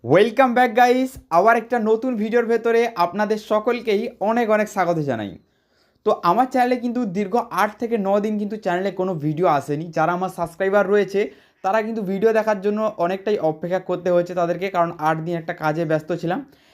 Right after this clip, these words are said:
তাই কিন্তু চ্যানেলে ভিডিও নিয়ে আসতে পারিনি। তার জন্য আপনাদের কাছে প্রথমেই আমি ক্ষমা চেয়ে নিচ্ছি, ঠিক আছে? তো আপনারা একটু অ্যাডজাস্ট করে নেবেন, একটা কাজে ছিলাম, তাই কিন্তু এতদিন ভিডিও নিয়ে আসতে পারিনি। তো আজকে যে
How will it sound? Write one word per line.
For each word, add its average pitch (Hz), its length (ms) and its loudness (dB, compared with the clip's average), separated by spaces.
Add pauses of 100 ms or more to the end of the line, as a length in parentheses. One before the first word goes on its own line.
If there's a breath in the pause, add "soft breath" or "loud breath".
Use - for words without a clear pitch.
(180 soft breath)
তাই 208 200 2
কিন্তু 240 180 -2 (140)
চ্যানেলে 202 280 0 (120)
ভিডিও 160 280 -2
নিয়ে 180 180 0
আসতে 170 220 -6
পারিনি। 156 280 -2 (440 loud breath)
তার 175 240 2
জন্য 202 140 0 (100)
আপনাদের 180 380 -2
কাছে 170 140 -2 (100)
প্রথমেই 180 420 -2
আমি 196 80 -4 (100)
ক্ষমা 160 280 0
চেয়ে 139 200 -4
নিচ্ছি, 127 260 -10
ঠিক 233 140 -2
আছে? 123 140 -8 (720 soft breath)
তো 160 60 0 (240)
আপনারা 208 340 2
একটু 214 140 -10 (100)
অ্যাডজাস্ট 175 440 -4
করে 185 180 -2
নেবেন, 190 200 -2 (280)
একটা 156 220 -10
কাজে 156 280 2
ছিলাম, 170 180 -2 (100)
তাই 165 200 0
কিন্তু 175 140 -4 (100)
এতদিন 165 240 -4 (100)
ভিডিও 147 200 -2
নিয়ে 135 160 -2
আসতে 135 200 -12
পারিনি। 87 240 -12 (600 soft breath)
তো 185 60 4 (160)
আজকে 226 300 0
যে 262 60 2